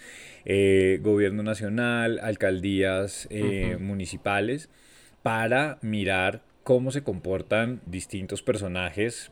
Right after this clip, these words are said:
Speaker 1: insisto, siempre hay periodistas, en las redes sociales y cuáles, como digo, sus fuentes, los parametrizan según los comentarios que hacen. Entonces, pues esto hace que, que por supuesto, pues no haya ninguna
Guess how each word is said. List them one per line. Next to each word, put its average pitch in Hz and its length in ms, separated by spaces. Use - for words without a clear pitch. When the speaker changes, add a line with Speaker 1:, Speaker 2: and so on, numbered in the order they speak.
Speaker 1:
insisto, 95 580
siempre 104 460
hay 107 160
periodistas, 104 680
en 131 420
las 101 240
redes 92 260
sociales 95 560
y 110 120
cuáles, 110 720
como 107 240
digo, 92 520
sus - 240
fuentes, 110 920
los 104 260
parametrizan 98 960
según 92 300
los 101 100
comentarios 90 560
que 90 160
hacen. 117 540
Entonces, 101 560
pues 98 240
esto 98 380
hace 123 240
que, 110 300
que 98 100
por 87 160
supuesto, 90 380
pues 104 140
no 90 300
haya 113 540
ninguna 98 880